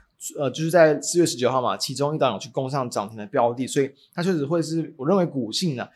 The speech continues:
当它有些利多题材出现的时候，会是比较活泼的档个股。所以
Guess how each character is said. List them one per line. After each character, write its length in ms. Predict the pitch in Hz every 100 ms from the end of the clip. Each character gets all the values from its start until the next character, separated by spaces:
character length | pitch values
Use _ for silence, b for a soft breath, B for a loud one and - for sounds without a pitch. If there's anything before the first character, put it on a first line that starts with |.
| b b
当 180 | 170
它 140 | 170 170
有 80 | 123
些 220 | 151 147
利 160 | 151
多 100 | 151
题 100 | 151
材 160 | 131 123
出 140 | 120
现 120 | 131 131
的 60 |
时 120 | 110
候， 80 | 120
会 200 | 120 165
是 200 | 135 147
比 120 | 123
较 140 | 131 127
活 220 | 127 120
泼 160 | 127 165
的 80 |
档 100 | 113
个 140 | - 139
股。 100 | 107
所 140 | 170
以 100 | 180